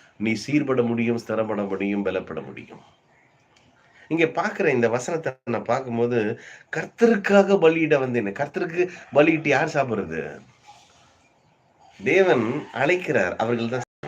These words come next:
அந்த குடும்பத்துக்கு ஒரு விருந்து ஆயத்து, பலி விருந்து இது பேரு. நீ நிறைய பேர் பலி விருந்து, ம்? விருந்துக்கு அழைக்கிறவர். நமக்கு ஒரு விருந்தை ஆயத்தம் பண்ணியிருக்கிறாருங்க.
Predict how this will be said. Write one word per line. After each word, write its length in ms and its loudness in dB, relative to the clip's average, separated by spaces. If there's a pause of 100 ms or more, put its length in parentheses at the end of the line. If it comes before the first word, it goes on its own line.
(120)
அந்த 160 -6
குடும்பத்துக்கு 600 -2
ஒரு 180 2
விருந்து 380 4
ஆயத்து, 340 4
பலி 220 0
விருந்து 320 -2
இது 120 -6
பேரு. 440 -4 (4000)
நீ 120 -6
நிறைய 340 2
பேர் 220 -2
பலி 240 2
விருந்து, 520 -2 (760)
ம்? 240 -6 (600)
விருந்துக்கு 720 0
அழைக்கிறவர். 840 -2 (480)
நமக்கு 300 -6
ஒரு 200 0
விருந்தை 380 -2
ஆயத்தம் 360 -6
பண்ணியிருக்கிறாருங்க. 840 -12